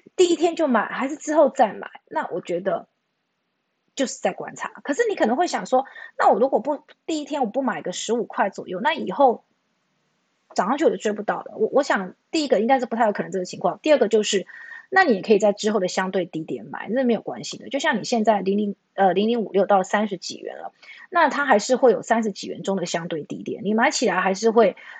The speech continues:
比其他人的风险来得低一点，买在最高的风险来得低一点。所以这个E T F上市之后也是要长期观察。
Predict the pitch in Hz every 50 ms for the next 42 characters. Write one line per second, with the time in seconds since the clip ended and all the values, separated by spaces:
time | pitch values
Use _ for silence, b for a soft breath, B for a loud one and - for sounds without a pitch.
0 | B B - 202 170 - - - 202 220 220 208 180 170 165 165 160 - 185 175
1 | 180 - - 175 - - 139 151 151 135 - - 156 139 107 131 - - - -
2 | 113 151 175 214 220 214 - 202 190 175 175 170 147 - - 135 156 - 139 -
3 | - - - - - - - - - - - - 285 302 269 220 b b b b
4 | b - 349 311 269 277 - - 254 208 202 - - - - 220 202 196 202 185
5 | 185 190 175 156 - - 180 180 - - 120 156 - - - - - - - -
6 | - - - -